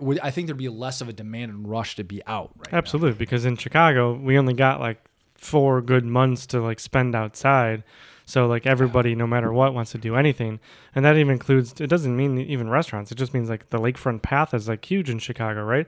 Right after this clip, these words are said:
Speaker 1: Yeah.
Speaker 2: And even that being closed for so long, it's just like, you're taking, not taking away,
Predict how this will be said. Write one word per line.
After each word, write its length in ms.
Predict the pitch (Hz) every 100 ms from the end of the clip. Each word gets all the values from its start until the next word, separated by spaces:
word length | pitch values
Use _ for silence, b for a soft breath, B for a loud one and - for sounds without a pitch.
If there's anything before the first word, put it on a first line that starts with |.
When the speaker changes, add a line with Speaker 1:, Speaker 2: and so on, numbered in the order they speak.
| -
Speaker 1:
Yeah. 220 | 139 123
Speaker 2:
And 180 | 123 120
even 180 | 120 120
that 200 | 131 -
being 180 | 127
closed 300 | 117 127 123
for 120 | - 113
so 200 | - 113
long, 320 | 120 143 127
it's 140 | 113
just 180 | 120 -
like, 180 | 113 - b b b b b _
you're 100 | 123
taking, 600 | - 139 131 - 160 139
not 180 | 117 -
taking 220 | 120 107
away, 300 | 104 104 107